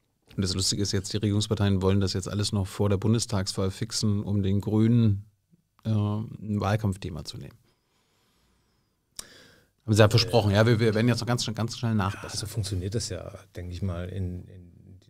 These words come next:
Speaker 2: dass man die Themen, von denen man glaubt, sie sind erfolgreich und populär, dass man die dann aufnimmt und möglichst versucht, äh, zu enteignen.
Speaker 1: Was war dein erstes populäres Thema? Wofür, wofür wurdest du denn in Verbindung gebracht?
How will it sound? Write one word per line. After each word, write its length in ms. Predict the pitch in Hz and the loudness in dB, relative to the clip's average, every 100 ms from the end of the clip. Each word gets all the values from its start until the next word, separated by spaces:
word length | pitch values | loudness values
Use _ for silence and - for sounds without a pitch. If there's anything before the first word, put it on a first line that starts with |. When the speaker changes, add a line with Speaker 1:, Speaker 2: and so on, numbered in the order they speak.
| _ _ _ _ _ _ 101 | _ _ _ _ _ _ -14
Speaker 2:
dass 220 | 98 - | -12 -8
man 240 | 104 87 87 | -6 -6 -6
die 160 | 95 | -8
Themen, 320 | - 98 107 | -2 0 2
von 180 | 98 98 | 2 0
denen 140 | 98 95 | 0 0
man 140 | 92 | -2
glaubt, 260 | 85 92 - | -6 -8 -8
sie 80 | |
sind 200 | 92 92 | -6 -6
erfolgreich 640 | 92 - 90 - 92 98 98 | -6 -6 -8 -6 -6 -6 -8
und 120 | 92 | -10
populär, 500 | - 90 90 85 90 | -12 -10 -10 -8 -10
dass 200 | 92 - | -10 -16
man 120 | 87 85 | -16 -14
die 140 | 87 | -12
dann 220 | 87 90 | -12 -14
aufnimmt 520 | 92 90 - 92 90 | -14 -18 -20 -20 -16
und 240 | 90 80 - _ _ _ _ _ _ _ _ - | -16 -16 -20 _ _ _ _ _ _ _ _ -14
möglichst 320 | 95 95 - | -10 -8 -6
versucht, 580 | 107 92 92 98 - - | -4 -4 -6 -6 -8 -8
äh, 460 | 92 90 90 87 87 87 - | -8 -6 -6 -8 -10 -12 -14
zu 140 | - | -10
enteignen. 580 | 90 92 95 95 98 92 82 _ _ _ _ _ _ _ _ | -8 -8 -8 -8 -10 -12 -14 _ _ _ _ _ _ _ _
Speaker 1:
Was 140 | 113 | -4
war 80 | 120 | 0
dein 140 | 117 117 | 0 0
erstes 300 | 117 - 110 | 0 0 -2
populäres 540 | - 117 107 101 101 | -4 0 2 2 0
Thema? 300 | - 98 95 | 0 0 0
Wofür, 420 | 101 110 107 104 113 | 0 -2 -2 -2 -4
wofür 340 | 123 110 104 107 | -4 0 4 6
wurdest 240 | 113 101 | 4 2
du 60 | 113 | 0
denn 180 | 110 110 - _ - - - - - | 0 -2 -10 _ -18 -18 -18 -20 -8
in 100 | 110 | -2
Verbindung 360 | 104 101 107 104 | 0 4 4 2
gebracht? 520 | 90 101 104 - | -2 -4 -6 -8